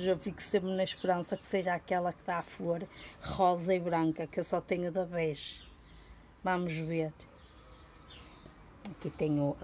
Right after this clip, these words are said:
uma tacinha só desta espécie. Aqui tenho a minha taça Love Rose, está um espetáculo, olhem para isto.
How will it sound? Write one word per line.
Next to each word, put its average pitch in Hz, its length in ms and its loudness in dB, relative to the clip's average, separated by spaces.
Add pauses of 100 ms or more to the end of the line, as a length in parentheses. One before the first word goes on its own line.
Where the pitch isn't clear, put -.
(120)
uma 185 200 2
tacinha 170 480 0
só 170 260 2
desta 160 320 0
espécie. 226 800 -2 (840)
Aqui 202 220 2
tenho 185 340 6
a 180 40 4
minha 180 240 4
taça 165 480 2
Love 165 420 4
Rose, 160 680 0
está 170 200 2
um 165 120 4
espetáculo, - 880 -2
olhem 165 260 0
para 160 140 0
isto. - 500 -4